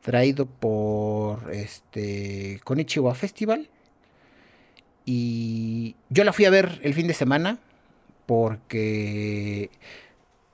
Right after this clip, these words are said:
al principio no me llamaba, porque yo nunca vi Slam Dunk, ¿no? Y dije, "Pues qué pinche chiste, o sea, no le voy a entender".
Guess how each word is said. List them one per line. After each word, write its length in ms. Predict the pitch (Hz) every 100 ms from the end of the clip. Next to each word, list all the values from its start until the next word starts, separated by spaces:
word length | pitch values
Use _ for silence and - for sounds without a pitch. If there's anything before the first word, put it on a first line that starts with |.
| _
al 140 | 147 170
principio 300 | 180 208 226
no 100 | 220
me 80 |
llamaba, 440 | 175 135 - - - - -
porque 300 | 123 120 135
yo 140 | 127 160
nunca 180 | 147
vi 100 | 143
Slam 280 | 131 139 151
Dunk, 220 | 185 190 - - _ _ _ -
¿no? 280 | 113 160 202 -
Y 80 | -
dije, 220 | 110 - 113
"Pues 240 | - -
qué 140 | -
pinche 300 | - 95 -
chiste, 340 | - 185 - 143
o 40 |
sea, 120 | 117
no 120 | 101 104
le 100 | 104
voy 200 | 101 101
a 40 |
entender". 500 | 95 95 117 185 -